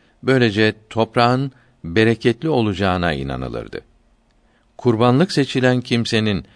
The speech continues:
kendi kavminin dini lideriyle anlaşarak yerine başka birisinin kurban edilmesi de olurdu. Başka bir kimse kurban edildikten sonra asıl kurban edilmesi lazım olan kişi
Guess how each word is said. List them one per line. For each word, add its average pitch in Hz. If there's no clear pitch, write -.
kendi 98
kavminin 101
dini 98
lideriyle 92
anlaşarak 85
yerine 117
başka 113
birisinin 110
kurban 101
edilmesi 92
de 71
olurdu. 60
Başka 123
bir 170
kimse 123
kurban 98
edildikten 82
sonra 117
asıl 127
kurban 110
edilmesi 87
lazım 82
olan 104
kişi 117